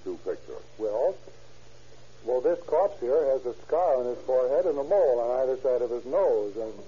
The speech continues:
Speaker 2: the picture of Eric hasn't.
Speaker 1: Did Eric Madison have a scar on his forehead or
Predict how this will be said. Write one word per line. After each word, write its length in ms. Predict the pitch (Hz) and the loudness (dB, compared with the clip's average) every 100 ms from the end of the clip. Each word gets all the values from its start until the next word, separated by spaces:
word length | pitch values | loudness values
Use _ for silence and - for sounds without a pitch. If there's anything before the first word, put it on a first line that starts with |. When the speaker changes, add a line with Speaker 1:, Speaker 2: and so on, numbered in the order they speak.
| - | -10
Speaker 2:
the 80 | 113 | -4
picture 340 | 160 160 135 | -2 -2 -2
of 100 | 127 | 2
Eric 300 | 151 139 139 | 4 4 2
hasn't. 240 | 185 202 - - - - - - - - - | 0 -2 -4 -10 -16 -16 -16 -16 -16 -16 -8
Speaker 1:
Did 180 | 95 101 | -4 2
Eric 300 | 113 117 113 | 2 2 -2
Madison 480 | 117 117 110 123 107 | -2 -2 -2 -4 -2
have 180 | 123 131 | 0 0
a 100 | 131 | 0
scar 300 | - 127 131 | 2 4 4
on 100 | 131 | 2
his 100 | 131 | -2
forehead 500 | - 131 123 139 151 | 2 4 4 4 2
or 260 | 135 95 | 0 0